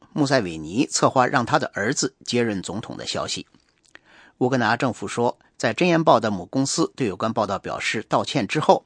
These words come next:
允许《真言报》及其下属的两个电台恢复工作。另一家报纸《红辣椒》也报道了和总统继任有关的消息，这家报纸到星期四为止仍然被关闭。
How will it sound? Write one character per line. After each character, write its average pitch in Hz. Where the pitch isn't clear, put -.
允 147
许 -
《真 110
言 104
报》 110
及 107
其 104
下 117
属 -
的 98
两 95
个 107
电 87
台 80
恢 107
复 -
工 76
作。 -
另 226
一 156
家 120
报 117
纸 73
《红 131
辣 135
椒》 143
也 85
报 180
道 90
了 73
和 104
总 104
统 92
继 131
任 101
有 80
关 98
的 95
消 90
息， -
这 117
家 104
报 104
纸 -
到 95
星 -
期 156
四 151
为 82
止 -
仍 107
然 82
被 -
关 -
闭。 -